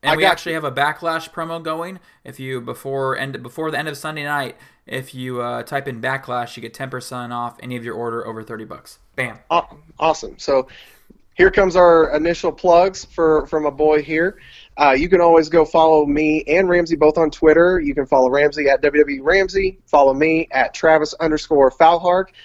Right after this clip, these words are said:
Speaker 2: Please visit rumblings rumors dot com for non-spoilers and awesome articles written by great writers, as well as all your recent up-to-date wrestling news, which has been getting news out there a lot quicker than some of the other websites that I've checked. So congrats to you there,
Speaker 1: Hell
Speaker 2: Rams.
Speaker 1: yeah, bruh.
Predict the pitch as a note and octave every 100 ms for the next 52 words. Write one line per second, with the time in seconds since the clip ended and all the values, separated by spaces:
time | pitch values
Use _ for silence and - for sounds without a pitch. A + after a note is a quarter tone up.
0 | _ _ - G3+ F#3 D#3+ E3+ F3 C3+ E3
1 | E3 D#3 D#3+ D#3 D#3 C#3 - E3 F3 F3
2 | D3 C3+ B2+ C#3 D3+ D3+ - E3 D#3+ E3+
3 | E3+ E3+ - C#3+ C3 C3 C3+ - B2 C3+
4 | C3+ D3+ C#3+ C#3 C3 C3+ B2+ A2+ B2+ B2+
5 | A2 B2+ D3+ E3+ F3+ F3 B2+ B2+ C3 B2+
6 | B2 - C3 C#3 C#3+ C3+ C3+ C3+ B2+ C#3
7 | C#3 C#3 C3+ - C3+ C3+ C#3 - _ _
8 | C3 E3 - F3 D#3+ D3 D3+ D#3 F#3 F#3+
9 | - _ _ - D#3+ E3+ E3+ C#3+ D#3 D3+
10 | D#3 D3+ D#3 D#3 D3+ D3+ E3 C#3+ C#3+ D3
11 | - D#3+ E3 D3+ - D#3 C#3 C3+ D3+ D#3
12 | D3 - D3+ - D3 C3+ - D#3+ - -
13 | C3 C3+ B2 B2 - - B2 B2 B2 A#2+
14 | D3 A#3 A#3+ D4 B3+ A#3+ E4